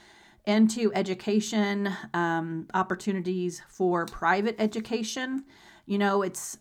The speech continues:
um, we're gonna actually do a podcast, a separate podcast about education, private education versus homeschool, the laws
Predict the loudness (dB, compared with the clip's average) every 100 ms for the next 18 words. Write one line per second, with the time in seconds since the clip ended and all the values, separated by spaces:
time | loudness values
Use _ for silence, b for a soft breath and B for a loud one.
0 | -6 -4 -4 -2 -2 0 -2 -2 -4 -2
1 | -2 -4 -6 -8 -6 -6 -8 -8 -20 _
2 | -10 -6 -4 -6 -6 -6 -4 -4 -6 -6
3 | -6 -6 -6 -8 -8 -6 -6 -6 -8 -4
4 | -4 -2 -4 -6 -8 -10 -8 -8 -8 -10
5 | -10 -6 -6 -6 -4 -2 -2 -4 -8 b
6 | b b b -4 -2 0 0 0 -4